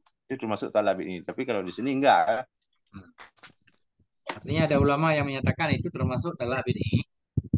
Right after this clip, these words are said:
Speaker 1: Nah, bukan tiga sekaligus. Wa innama lam yaharum. Ya. Hanya saja tidak haram, ya, yang menghimpun talak. Ini alasannya. Di anna Uwaimara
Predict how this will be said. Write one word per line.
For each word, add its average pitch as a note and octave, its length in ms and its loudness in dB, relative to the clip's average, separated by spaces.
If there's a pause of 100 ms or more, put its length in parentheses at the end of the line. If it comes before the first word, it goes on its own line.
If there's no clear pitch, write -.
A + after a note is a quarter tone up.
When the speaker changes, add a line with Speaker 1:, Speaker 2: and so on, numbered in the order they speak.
(140)
Speaker 1:
Nah, F2+ 200 4 (880)
bukan G#2 160 0
tiga F#2 400 2 (960)
sekaligus. G#2 480 -2 (1700)
Wa C3+ 160 6
innama E3+ 400 6
lam D#3 240 4
yaharum. C3 560 4 (240)
Ya. F#2 800 -2 (720)
Hanya C3 240 2
saja C#3+ 240 2
tidak B2 320 2
haram, G#2 320 4
ya, A#2+ 320 2
yang G#2 160 0
menghimpun G#2+ 320 -8
talak. G2 460 2
Ini A2 180 -4
alasannya. F#2+ 640 -6
Di - 160 -10
anna A2 720 0 (880)
Uwaimara A#2+ 960 4